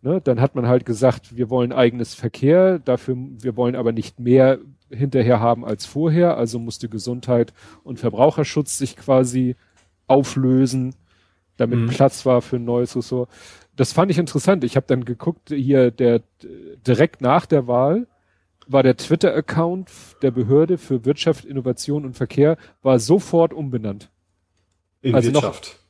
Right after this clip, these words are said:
Speaker 1: in
Speaker 2: Also um
Speaker 1: Wirtschaft und
Speaker 2: das
Speaker 1: Inno-, Innovation.
Speaker 2: Ja. Mhm.
Speaker 1: Ne? Also die haben sofort ihren Twitter, also auch ihren Twitter-Handle umbenannt. Ne? Das geht ja
Speaker 2: Ja.
Speaker 1: mittlerweile.
Speaker 2: Ja. Ach so, das Ad, nicht, nicht die, nicht den
Speaker 1: Richtig.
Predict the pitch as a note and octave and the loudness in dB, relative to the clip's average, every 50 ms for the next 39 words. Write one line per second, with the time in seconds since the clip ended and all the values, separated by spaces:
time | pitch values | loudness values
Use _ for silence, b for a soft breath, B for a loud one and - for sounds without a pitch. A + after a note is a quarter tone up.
0 | _ _ _ _ - D#3 C#3 C3 C3 C#3+ C#3 D3+ C3 - D#3 C#3+ - D3 C#3 D3+ | _ _ _ _ -2 0 0 2 2 4 2 2 2 2 0 0 0 -4 -2 0
1 | C#3+ C3 A#2+ C#3 D3 C#3+ C#3+ C3 B2 A#2+ - - C3+ A2+ G2+ A2+ A#2 A#2+ - - | 0 2 2 2 0 0 0 0 0 0 -2 -2 -4 -4 -2 -2 -4 -4 -6 -10
2 | _ _ _ _ _ _ _ _ - B2 A#2+ A#2 A#2+ C3 _ _ _ _ _ _ | _ _ _ _ _ _ _ _ -12 -8 -8 -8 -8 -10 _ _ _ _ _ _
3 | _ - A#2 D3 F3+ - B2+ A#2 A2 B2 C3 C3+ B2+ C3 C3 B2 A2 C3+ D#3+ F#3 | _ -10 -8 -8 -8 -4 -4 -4 -2 0 0 2 2 2 0 -2 2 2 2 2
4 | - - E3 D#3+ D#3+ D#3 C#3+ D3+ C#3 C3 - - - E3+ - F3 D#3+ D#3+ D#3 b | 4 2 2 2 2 2 0 -4 -4 -4 -6 -4 -4 0 2 4 2 2 2 b
5 | b b b b C#3+ A#2+ D3+ C#3 D3 C3 - C#3+ B2 - - - G3+ - C#3 A2+ | b b b b 2 2 2 2 2 0 0 -2 -4 -4 0 -2 2 4 4 4
6 | A#2 A2+ G#2+ A2+ B2 B2+ A#2+ G#2+ G#2 G#2 F#2+ G2 G2 F#2+ F#2 _ - C#3 E3 C#3+ | 4 2 0 0 -2 -2 -6 -8 -8 -10 -8 -8 -12 -12 -14 _ -6 -6 -6 -6
7 | B2+ - - C#3 C3+ - B2+ G#2+ G#2 A#2 A2+ A2 G2 F2+ G2 G2 G2 F#2+ F#2+ - | -6 -2 0 0 2 4 2 0 2 2 2 2 0 -2 -4 -6 -6 -8 -10 -12
8 | _ _ _ _ _ _ _ _ _ _ _ - A#2+ A2+ - - _ - - C3 | _ _ _ _ _ _ _ _ _ _ _ -6 -6 -6 -6 -10 _ -8 -6 0
9 | - E3+ C3 B2 - - - - - - - - B2+ A#2+ A#2+ - - C#3 B2+ - | 2 4 4 4 2 2 2 0 0 0 0 -2 -2 -2 -2 -2 -4 -4 -4 -2
10 | - C3+ A#2+ A2+ C3 B2+ - - - A#2+ A#2 A2 G#2+ - - - - - D3+ E3 | -2 -4 -4 -2 -2 -4 -2 -2 -4 -4 -4 -4 -8 -10 -16 -14 -4 2 2 2
11 | - - A#2+ - - | 4 2 0 -2 -2